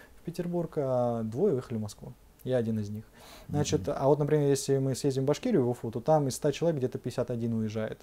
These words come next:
Speaker 1: Либо в Петербург, либо в Москву. То есть и моя жена оттуда, из Башкирии, и для неё был нонсенс, что мы не уезжаем. А почему? Потому что в Воронеже хорошо жить. У нас вот как-то мы, где родились, там пригодились.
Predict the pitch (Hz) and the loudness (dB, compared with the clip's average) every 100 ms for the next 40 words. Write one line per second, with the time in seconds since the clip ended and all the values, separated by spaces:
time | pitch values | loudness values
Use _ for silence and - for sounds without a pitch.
0 | - 127 123 110 120 139 147 240 247 120 | -8 -4 -4 -4 -4 -4 -2 -2 -4 -6
1 | 120 123 123 - 220 - - - - 151 | -4 -4 -6 -4 -6 -6 -16 -20 2 6
2 | 156 151 - 156 156 151 143 139 131 135 | 6 4 -2 4 8 10 10 10 4 -2
3 | 143 139 143 131 143 147 233 214 123 113 | -4 0 0 0 0 0 0 2 2 2
4 | 120 - 123 113 120 135 - - - 131 | -4 -4 -6 -6 -6 -10 -18 -20 -10 -2
5 | 127 131 143 147 139 151 165 180 135 117 | 0 2 2 2 4 6 6 4 2 -2
6 | 110 - 117 117 127 123 131 139 151 139 | -6 -6 -2 -2 0 -2 -2 -4 4 4
7 | 113 127 131 117 143 156 117 117 - 123 | 4 -2 -4 -2 0 0 0 -2 0 0
8 | 135 117 107 113 113 123 107 113 - 131 | 0 -2 -6 -6 -6 -6 -8 -10 -14 -8
9 | 123 123 113 107 - 110 - 113 113 107 | -2 -2 -2 -6 -6 -6 -4 -2 0 -2
10 | - 139 123 117 113 113 117 104 110 107 | -8 -12 -6 -2 -2 -2 -4 -4 -6 -6
11 | 117 113 127 196 233 214 | -6 -6 -4 -4 -4 -6